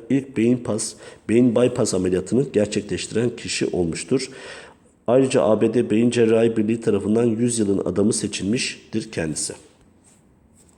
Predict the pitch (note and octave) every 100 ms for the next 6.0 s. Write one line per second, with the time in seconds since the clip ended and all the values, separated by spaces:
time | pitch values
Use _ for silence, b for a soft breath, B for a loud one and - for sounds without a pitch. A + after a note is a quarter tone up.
0 | _ _ - B B B B - A2 A#2
1 | C#3+ - C#3+ D3 C#3 C3+ A#2 A#2+ B2+ C3
2 | C3 - C#3 - A#2 A2+ A2 G2 F#2+ F#2+
3 | F2+ F#2 F2+ - - F#2 F2 F#2 F2 F2
4 | F2 A#2 A#2 - C3+ C3 - - B2+ B2
5 | - - F#2+ F#2+ A2+ B2+ B2+ B2+ C3+ -